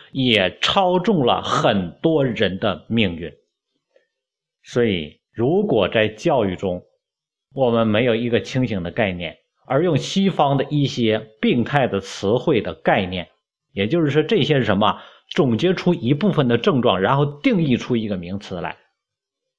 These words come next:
用这种方式来去对待教育的话，那么孩子将成为可怜虫啊！他是被无知的家长给定义，然后再去拯救。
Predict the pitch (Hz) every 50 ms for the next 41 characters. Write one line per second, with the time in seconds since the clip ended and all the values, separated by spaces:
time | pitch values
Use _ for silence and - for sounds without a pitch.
0 | _ _ - 170 185 190 170 156 - - 269 240 180 131 117 - - - 127 123
1 | 120 - 123 101 95 107 101 - 117 104 - 156 131 110 110 101 95 - - 160
2 | 147 120 101 90 87 95 90 - - 95 82 - - _ 151 160 139 120 101 92
3 | - - - 120 120 98 110 139 151 147 - 104 - - - - _ _ _ _
4 | - - 170 151 147 147 147 143 - - 123 131 135 127 120 123 - - - 131
5 | 95 82 80 85 87 95 - - - 80 78 82 82 80 - _ _ _ _ _
6 | _ _ _ _ _ _ _ _ _ _ _ _ _ _ _ _ _ _ - -
7 | 202 190 151 175 185 170 175 143 117 110 123 147 185 214 214 - 185 196 175 147
8 | 123 110 - 143 143 151 120 120 92 87 87 - - _ _ _ - 110 92 82
9 | - - _ _ _ _ 165 135 110 117 127 135 110 - - - _ _ _ -
10 | 110 127 156 151 170 202 131 110 - 202 170 127 - - 135 113 - - - 160
11 | 117 87 82 - 151 147 110 -